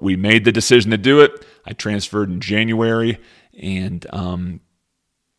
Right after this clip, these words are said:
our first game was coming up in a couple days, and it was at Rupp Arena. So my first game, I'm going from not playing J V to my first game being sitting on the varsity bench, uh,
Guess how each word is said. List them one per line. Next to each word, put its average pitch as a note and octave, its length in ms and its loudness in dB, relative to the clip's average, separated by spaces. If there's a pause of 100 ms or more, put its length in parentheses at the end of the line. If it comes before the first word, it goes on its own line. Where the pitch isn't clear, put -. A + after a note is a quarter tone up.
(260)
our F#2+ 140 -8
first G#2+ 600 0
game A2 260 2
was G2+ 120 -2
coming F#2+ 280 0
up F#2 120 -2
in F#2 80 -2
a - 20 -10
couple G2+ 220 -4
days, G2 340 2
and F#2 80 -8
it - 20 -8
was F2 100 -8
at C#2 80 -8
Rupp G2+ 260 -2
Arena. F2 420 -6
So - 140 -4
my A#2+ 80 6
first D#3+ 300 -2
game, C3+ 160 -2
I'm A2+ 80 -6
going C#3 180 -4
from G2 180 -6
not G#2+ 240 -4
playing G#2+ 300 -10
J F#2+ 180 -4
V F#2 240 -8
to E2+ 60 -10
my F2 140 -12
first G#2 280 -6
game F#2+ 240 -8
being F2 380 -10 (100)
sitting A#2+ 300 -6
on G2 120 -6
the F#2 60 -8
varsity F2+ 480 -4 (140)
bench, F2+ 500 -8 (500)
uh, F2+ 280 -10